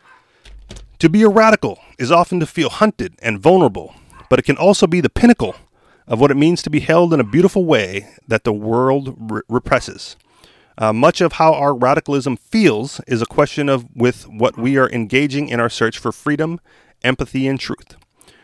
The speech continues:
Direct action is often posited as the apex of anarchist radicalism. It is seen as the front through which alternative worlds are glimpsed and from which they spring, the soil where theory is tested and seeds are planted.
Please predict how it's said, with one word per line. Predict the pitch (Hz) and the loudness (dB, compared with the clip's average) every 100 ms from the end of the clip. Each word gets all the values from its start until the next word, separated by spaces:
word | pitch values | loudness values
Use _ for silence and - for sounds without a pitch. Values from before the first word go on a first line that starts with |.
| _ - | _ -6
Direct | 104 139 202 139 | -2 0 2 0
action | 98 - 104 127 _ - | 0 -4 -8 -10 _ -8
is | 120 | -6
often | 143 190 214 190 | -2 -2 -2 0
posited | 214 226 165 95 - - | 2 4 2 -8 -8 -4
as | 104 | -2
the | 113 - - | -4 -8 -4
apex | 208 - 226 214 - | -2 0 0 -2 -2
of | 190 - | -4 -4
anarchist | 160 196 214 - 208 127 | -6 0 0 -2 -8 -2
radicalism. | 135 165 160 110 98 87 82 _ _ _ - _ _ | 2 2 2 -4 -8 -10 -20 _ _ _ -20 _ _
It | 123 | -2
is | 135 | 0
seen | 180 | 2
as | 180 135 | 2 0
the | 143 | -4
front | - 220 196 - - | -2 0 0 -2 -8
through | 131 123 | -2 0
which | 135 - | 0 0
alternative | 123 - 180 180 165 | -2 0 0 -2 0
worlds | 147 143 143 | 2 4 4
are | 117 113 | 2 -2
glimpsed | 107 147 202 - - | -2 -2 -2 -6 -6
and | 123 117 | -4 -2
from | 120 113 | -2 -2
which | 156 151 | -2 -2
they | 156 | -4
spring, | - - 101 - _ _ _ _ _ | -4 -4 -6 -8 _ _ _ _ _
the | 139 | -6
soil | 135 - 220 165 101 104 | -2 4 6 6 4 -2
where | 110 | -4
theory | 92 165 170 151 | -2 0 2 0
is | 117 | -2
tested | - 175 - 190 | -2 -2 2 2
and | 135 110 | 2 -2
seeds | - 170 156 | -6 -4 -2
are | 165 | -4
planted. | - 98 92 92 98 | -4 -6 -8 -14 -16